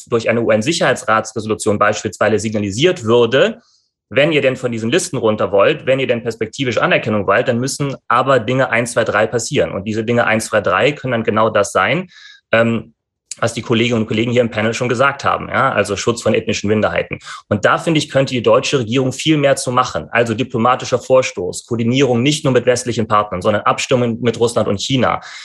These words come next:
Ähm, geopolitisch glaube ich auch gar nicht, dass, ähm, dass bei,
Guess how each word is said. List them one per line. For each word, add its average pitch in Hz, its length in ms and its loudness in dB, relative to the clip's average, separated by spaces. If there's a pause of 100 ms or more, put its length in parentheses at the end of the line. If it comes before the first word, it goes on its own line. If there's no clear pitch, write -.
(180)
Ähm, 113 220 4
geopolitisch 147 720 2
glaube 139 260 2
ich 147 80 -2
auch 127 140 0
gar 123 180 2
nicht, 135 260 -2
dass, 120 300 0
ähm, 117 240 0
dass 113 260 0
bei, 104 400 0